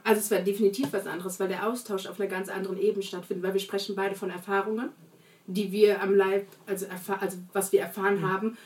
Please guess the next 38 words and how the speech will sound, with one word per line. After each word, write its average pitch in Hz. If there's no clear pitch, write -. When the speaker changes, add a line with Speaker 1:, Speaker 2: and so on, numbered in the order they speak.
Speaker 1:
und 220
nicht, 247
ich 214
spreche 208
zu 202
dir 220
und 220
du 208
hast 196
gar 196
keine 190
Ahnung. 226
Speaker 2:
Ja. 165
Speaker 1:
So, 175
du 196
hast 226
vielleicht 202
ein 202
Verständnis, 247
so, 247
weil 202
du 208
halt 208
ein 208
bisschen 196
Empathie 202
und 208
Mitgefühl 214
hast, 208
aber 190
diese 185
Erfahrung, 214
diese 190
Expertise 202
fehlt 269
dir 233
halt -
einfach. 180